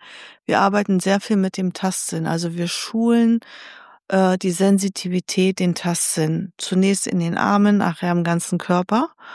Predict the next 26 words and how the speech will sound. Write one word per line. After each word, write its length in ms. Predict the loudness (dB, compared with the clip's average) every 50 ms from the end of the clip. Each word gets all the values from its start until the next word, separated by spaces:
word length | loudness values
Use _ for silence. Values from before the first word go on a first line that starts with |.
| -20 -20 -20 -20 -20 -20 -20 _ _
Und 360 | 2 2 4 4 4 2 2
lernen 320 | 2 4 4 6 6 6
dadurch 400 | 4 4 4 4 4 2 0 -2
ganz 240 | -2 0 0 0 0
stark 380 | 0 0 0 0 0 0 0 -2
mit 120 | -4 -4
Kräften 440 | -4 -4 -4 -4 -4 -4 -4 -4 -2
umzugehen 580 | -2 -2 -4 -4 -6 -8 -8 -6 -4 -4 -2 -2
und 100 | -2 -2
Energien 520 | 0 0 0 0 -2 -2 0 0 2 2
umzulenken. 760 | 2 0 0 -2 -2 -4 -4 -4 -4 -4 -4 -4 -4 -6 -8 -10 -12 -18 -20 -20 -20 -20 -20 -20 -20 _
Und, 520 | -4 0 4 4 4 4 4 2 0 0 0
ähm, 500 | 0 2 2 2 2 2 0 0 -2 -4 -6 _ _ _ _ _ _ _ _ -2
das 220 | 0 0 0 0
fällt 280 | 0 2 4 2 2 2
Frauen 340 | -2 0 2 4 4 4 2
tatsächlich 580 | 0 -2 -2 -2 -2 -2 -2 -2 -4 -6 -4
viel, 200 | -2 -2 -2 -2
viel 180 | -2 -2 -2 0
leichter. 580 | 0 0 0 0 -2 -4 -6 -4 -4 -4 -6 -8 _ _ _ _ _ _ _ _ _ _
Also 240 | 0 0 0 0 -4
Frauen 480 | -8 -10 -6 0 2 2 4 4 2 0
fällt 380 | -2 -2 0 0 0 0 -2
viel, 260 | -2 -2 0 0 0
viel 220 | 0 0 0 0 2
leichter, 560 | 2 0 0 0 -2 -2 0 0 0 0